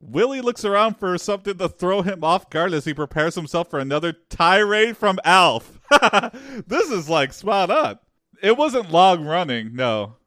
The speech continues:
Uh, it lasted way longer than it should have, let's say that, yeah. There was four seasons, and I think they were really banking on the fifth season.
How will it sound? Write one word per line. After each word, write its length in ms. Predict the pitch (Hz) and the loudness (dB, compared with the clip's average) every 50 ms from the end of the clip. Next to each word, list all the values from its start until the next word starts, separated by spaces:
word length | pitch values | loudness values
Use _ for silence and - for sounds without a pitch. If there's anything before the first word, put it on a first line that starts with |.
| _ _ _ _ _ - | _ _ _ _ _ -12
Uh, 460 | 98 101 90 87 92 87 90 85 - - _ _ _ _ _ _ _ _ - | -10 -8 -8 -8 -8 -10 -10 -12 -14 -18 _ _ _ _ _ _ _ _ -14
it 260 | 139 165 160 160 - | -10 -10 -10 -8 -6
lasted 460 | 151 170 190 214 220 - - 190 160 | -2 0 2 2 2 0 -2 -8 -8
way 160 | 151 175 185 | -4 -4 -4
longer 360 | 175 165 175 190 185 156 139 131 | -2 -2 -2 -4 -4 -4 -6 -6
than 160 | 143 139 131 | -6 -6 -8
it 80 | 113 | -8
should 240 | - - 180 180 151 | -10 -8 -6 -6 -6
have, 160 | 110 101 98 | -6 -8 -8
let's 200 | 104 110 113 - | -8 -8 -8 -8
say 180 | - 127 113 107 | -8 -8 -8 -6
that, 360 | 101 110 117 110 95 - - - - | -6 -6 -6 -6 -6 -8 -12 -16 -20
yeah. 220 | - 92 - - 120 _ _ _ _ _ _ _ _ _ _ _ _ _ | -20 -18 -20 -20 -20 _ _ _ _ _ _ _ _ _ _ _ _ _
There 140 | - 151 151 | -4 -2 -2
was 160 | 160 147 - | -2 -2 -4
four 280 | - - 156 170 196 190 | -4 -2 0 0 0 0
seasons, 520 | 165 - - 175 185 190 170 214 220 196 - | -4 -6 -8 -8 -8 -8 -8 -8 -10 -8 -6
and 80 | 180 | -6
I 80 | 156 147 | -6 -6
think 200 | - 202 196 - | -6 -8 -8 -6
they 100 | 190 170 | -6 -6
were 140 | 156 147 131 | -6 -6 -8
really 260 | 120 143 156 160 147 | -8 -8 -8 -8 -10
banking 360 | 110 123 131 139 139 - 156 | -8 -8 -10 -10 -10 -12 -12
on 120 | 139 131 | -12 -10
the 80 | 123 110 | -12 -12
fifth 220 | - - 123 135 | -10 -10 -12 -12
season. 500 | - - 151 156 160 160 175 180 202 196 | -12 -14 -12 -12 -12 -12 -14 -16 -18 -20